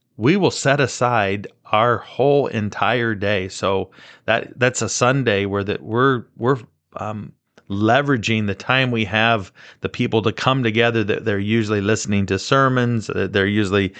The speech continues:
engaged in some sort of ministry at that time.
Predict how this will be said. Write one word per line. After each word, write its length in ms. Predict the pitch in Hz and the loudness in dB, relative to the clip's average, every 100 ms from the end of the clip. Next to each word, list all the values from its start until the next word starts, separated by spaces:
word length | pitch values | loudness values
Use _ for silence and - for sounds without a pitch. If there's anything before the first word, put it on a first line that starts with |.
| - - - 110 | -18 -20 -10 -6
engaged 720 | 98 90 110 110 98 - - | -2 2 4 4 2 -4 -8
in 200 | 98 92 | -8 -4
some 240 | 98 98 | -4 -4
sort 300 | - 98 95 | -4 -2 0
of 260 | 92 82 - | -2 -6 -8
ministry 760 | 107 113 127 120 - 110 117 110 | 0 2 2 0 -4 -4 0 0
at 120 | 110 | 0
that 200 | 104 - | -4 -4
time. 540 | - 123 117 117 107 | -2 0 2 0 -2